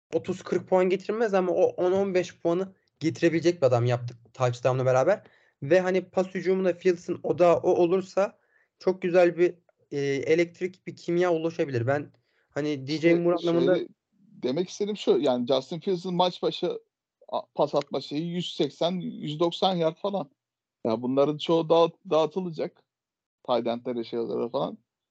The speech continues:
Speaker 2: Ya Darnell Mooney'den ya da D J Moore'dan birisi büyük bir bust olacak yani. Bunların kaçışı yok.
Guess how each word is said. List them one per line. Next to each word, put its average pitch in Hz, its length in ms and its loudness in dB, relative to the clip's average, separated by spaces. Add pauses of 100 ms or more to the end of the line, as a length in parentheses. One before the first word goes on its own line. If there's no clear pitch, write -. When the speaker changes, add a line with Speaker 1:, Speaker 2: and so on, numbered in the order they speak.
(320)
Speaker 2:
Ya 117 160 0 (440)
Darnell 143 300 6
Mooney'den 185 520 0 (280)
ya 135 160 -2
da 151 220 2 (240)
D 135 140 -4
J 147 200 0
Moore'dan 160 380 2
birisi 156 540 -2 (100)
büyük 175 240 -2
bir 156 80 -10
bust 170 260 2
olacak 113 380 -6
yani. 113 260 -10
Bunların 131 460 -6 (120)
kaçışı - 440 -4
yok. - 280 -4